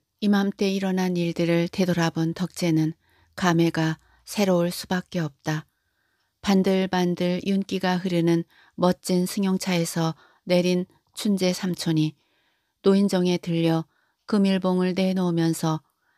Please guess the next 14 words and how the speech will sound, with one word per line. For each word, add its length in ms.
자기 340
조카인 640
춘재뿐만 760
아니라 460
이 180
동네 340
사람 380
중에 360
한두 320
명을 400
더 260
자기 380
회사의 500
사원으로 600